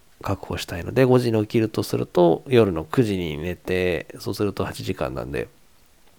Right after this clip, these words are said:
まあ、いいんですけど、まあ、最近ちょっと、うん、本読んじゃったりして、えー、九時半とかになっちゃうので、まあ、七時間半か、あるいは七時間ぐらいの睡眠時間は、最低でもやっぱり確保したいなっていうふうに思って、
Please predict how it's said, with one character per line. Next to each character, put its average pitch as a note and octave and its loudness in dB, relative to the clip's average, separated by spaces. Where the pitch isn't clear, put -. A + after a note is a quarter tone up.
ま A2 4
あ、 - 6
い - 4
い - 4
ん G#2 2
で F#2 0
す - -4
け - -4
ど、 - -6
ま D3+ 2
あ、 - 4
最 D#3+ 6
近 D3+ 4
ち D3+ 0
ょ D3 8
っ C#3 0
と、 F2+ 2
う - -12
ん、 G#2 2
本 A#2 6
読 F#2+ 4
ん F#2 -2
じ F2 -2
ゃ E2 0
っ - -12
た - -6
り - -8
し - -12
て、 C3+ 2
え G2 0
ー、 - -8
九 G#2+ 0
時 G#2 2
半 F#2 -2
と - -8
か - -6
に D#2+ -4
な D#2+ -6
っ - -14
ち - -12
ゃ D2+ -4
う D2+ -4
の E2 -2
で、 F2 -4
ま F2 -2
あ、 - -6
七 - -6
時 - -6
間 F#2 2
半 F#2+ 0
か、 A#2+ 2
あ A#2+ 6
る A#2+ 6
い B2 6
は A#2 4
七 G2+ -2
時 G2 -2
間 G2 0
ぐ G#2+ 2
ら F#2 4
い - -2
の D#2+ -4
睡 D#2+ -6
眠 D#2+ -4
時 D#2+ -8
間 D2 -4
は、 A2+ 2
最 D3+ 0
低 G3 4
で G#3 6
も C3+ 6
や G2+ 6
っ - 2
ぱ - -6
り F#2 -2
確 - -4
保 - -6
し - -6
た F2 -6
い D2+ -4
な E2+ -2
っ - -6
て - -18
い - -20
う - -20
ふ - -8
う - -4
に D#2+ -4
思 D#2 -6
っ D#2 -10
て、 - -6